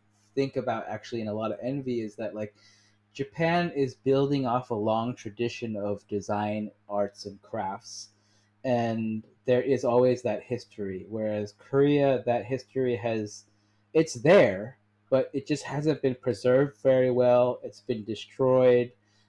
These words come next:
It's been, it just hasn't had the room to breathe or germinate. And so I think that's a, like, someone sh-, someone probably has done a careful study about this, but just the traces of that kind of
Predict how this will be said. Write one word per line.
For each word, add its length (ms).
It's 200
been, 540
it 180
just 160
hasn't 340
had 260
the 120
room 300
to 100
breathe 380
or 100
germinate. 720
And 120
so 500
I 120
think 340
that's 340
a, 180
like, 460
someone 380
sh-, 160
someone 300
probably 280
has 320
done 200
a 60
careful 380
study 360
about 280
this, 240
but 340
just 300
the 120
traces 800
of 260
that 300
kind 260
of 240